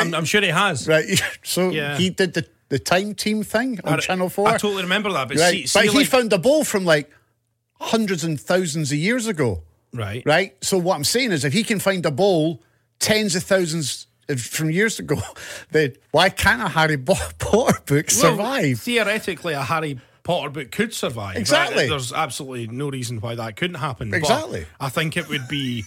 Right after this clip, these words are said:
Speaker 1: the chances of that happening, everything else getting wiped out apart from a couple of Harry Potter books, <laughs> are probably vanishingly slim.
Speaker 2: Or what about a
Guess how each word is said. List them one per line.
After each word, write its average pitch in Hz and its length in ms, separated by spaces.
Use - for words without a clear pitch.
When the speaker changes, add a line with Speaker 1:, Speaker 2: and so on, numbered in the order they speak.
Speaker 1:
the 139 100
chances 196 640
of 135 100
that 135 220
happening, 135 420
everything 190 420
else 170 220
getting 151 200
wiped 143 220
out 123 120
apart 143 280
from 151 140
a 147 60
couple - 240
of 139 60
Harry 143 200
Potter 170 320
books, - 320
<laughs> - 180
are - 180
probably 160 680
vanishingly 160 880
slim. 107 460
Speaker 2:
Or 202 160
what 220 260
about 196 280
a 160 100